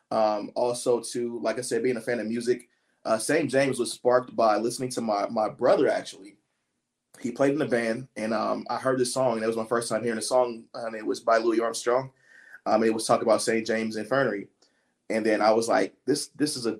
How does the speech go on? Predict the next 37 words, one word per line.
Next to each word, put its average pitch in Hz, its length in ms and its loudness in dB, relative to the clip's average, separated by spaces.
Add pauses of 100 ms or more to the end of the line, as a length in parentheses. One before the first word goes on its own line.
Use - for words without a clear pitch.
dope 113 280 0
thing." 120 340 0
And 110 100 -4
it - 120 -4
kind 117 160 0
of - 140 -4
put 123 260 0
in 117 100 -6
homage 117 520 0 (640)
of 104 340 4
my 104 160 -2
brother, 117 460 4
myself, 110 560 -2
my 104 120 -4
story, 110 640 0
and 113 100 -8
how 110 160 6
I 104 40 2
relate 107 300 -2
to - 120 0
others. - 420 -4 (440)
And 107 120 -10
so 117 140 0
when 120 140 2
I 113 80 4
painted, 139 460 0 (180)
I 113 140 -2
have 123 200 6
an 110 80 -2
original 127 340 0
Saint 101 280 -6
James 107 480 -6
where 107 120 4
I 98 60 4
painted 127 340 -2
it 104 180 -4
and 113 180 -10